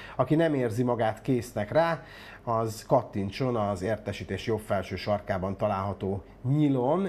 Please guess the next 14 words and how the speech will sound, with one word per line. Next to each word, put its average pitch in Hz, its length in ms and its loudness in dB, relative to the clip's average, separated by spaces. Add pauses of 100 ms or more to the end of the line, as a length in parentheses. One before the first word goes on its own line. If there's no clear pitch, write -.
és 107 560 -2
egyszerűen 95 440 -6
eltüntetheti 92 1040 -6
ezt 90 180 -6
az 104 100 -2
üzenetet. 123 540 -2 (340)
A 113 80 -6
májusi 156 420 2
funkció 160 420 2
frissítés 147 540 2
az 135 100 2
egyébként 135 380 2
bárki 147 340 4
hozzáférhet, 139 840 2